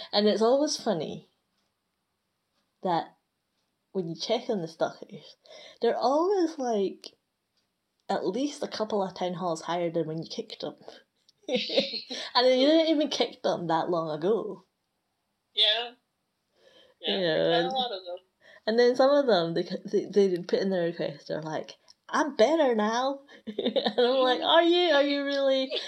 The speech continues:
Speaker 1: You,
Speaker 2: <laughs>
Speaker 1: <laughs>
Speaker 2: Yeah.
Speaker 1: you might have researched some more troops, but are you actually a better attacker because you're now another town hall higher? So, uh,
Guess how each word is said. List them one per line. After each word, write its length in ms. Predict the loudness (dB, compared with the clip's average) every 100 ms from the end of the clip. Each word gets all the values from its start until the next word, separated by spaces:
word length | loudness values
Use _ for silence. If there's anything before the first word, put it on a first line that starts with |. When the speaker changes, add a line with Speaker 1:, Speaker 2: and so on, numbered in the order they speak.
| -8 -4
Speaker 1:
You, 220 | -4 -4 -6 -4
Speaker 2:
<laughs> 220 | -4 -6
Speaker 1:
<laughs> 180 | -10 2
Speaker 2:
Yeah. 460 | 2 4 -2 -4 -8 -12 -16 -14 -14 -4
Speaker 1:
you 120 | 2 4
might 140 | 6
have 300 | 6 4 0 -18 -4
researched 540 | 0 0 2 0 0 0
some 160 | 0
more 220 | 2 2 0
troops, 440 | 0 0 -2 -8
but 260 | -4 -4 0
are 200 | 0 0
you 140 | 0
actually 560 | 0 -2 -2 -2 0 -2
a 60 |
better 400 | 0 0 2 0
attacker 420 | 0 -2 -4 -6 -8
because 360 | -8 -8 -6
you're 80 | -6
now 320 | -2 -2 -2 -2 -4 -6 -8
another 640 | -8 -8 -6 -4 -4 -6 _ -6 -2
town 160 | -2
hall 340 | -2 -6 -6 -4
higher? 400 | -2 0 -2 -6 -10 -20 -20 -20 -20 -20 _
So, 680 | -6 0 0 0 -2 -6 -12 _ _ _ _ _
uh, 200 | -6 -6